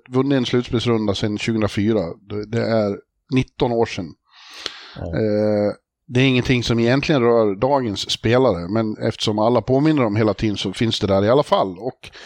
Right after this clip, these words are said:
Speaker 1: i deras fall är det ju mer vad som har hänt under den moderna eran då. Under deras era, under Matthews-eran, har de inte heller liksom lyckats.
Speaker 2: Nej.
Speaker 1: Och, eh, det blir ju tufft det här med, för att Tampa, eh, Tampa har inte gjort någon kanonsäsong precis,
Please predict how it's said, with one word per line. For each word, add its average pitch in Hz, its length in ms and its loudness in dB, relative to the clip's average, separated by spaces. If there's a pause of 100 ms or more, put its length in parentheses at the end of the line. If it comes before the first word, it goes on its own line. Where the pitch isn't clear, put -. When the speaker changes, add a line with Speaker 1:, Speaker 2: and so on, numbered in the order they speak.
(440)
Speaker 1:
i 139 140 0
deras 160 320 4
fall 151 140 4
är 143 60 4
det 135 60 4
ju 131 60 2
mer 147 280 4
vad 113 140 0
som 123 120 -2
har 113 60 2
hänt 113 280 0
under 104 340 0
den 117 160 0
moderna 123 440 4
eran 107 280 2
då. 85 120 -4
Under 107 180 2
deras 131 460 4
era, 101 340 0
under 104 200 0
Matthews-eran, 107 840 0
har 110 80 0
de 113 140 2
inte 113 160 -2
heller 113 520 0
liksom 101 340 -6 (380)
lyckats. - 680 0 (360)
Speaker 2:
Nej. 104 140 2 (300)
Speaker 1:
Och, - 400 -6
eh, 117 200 4
det 151 440 2
blir 170 120 4
ju 165 80 4
tufft - 360 0
det 117 60 2
här 117 120 4
med, 113 260 2
för 107 80 0
att 101 60 -2 (160)
Tampa, 147 400 0
eh, 123 540 -4
Tampa 156 260 2
har 156 60 4
inte 135 140 -2
gjort 135 180 2
någon 117 300 0
kanonsäsong 127 800 0
precis, 90 420 -2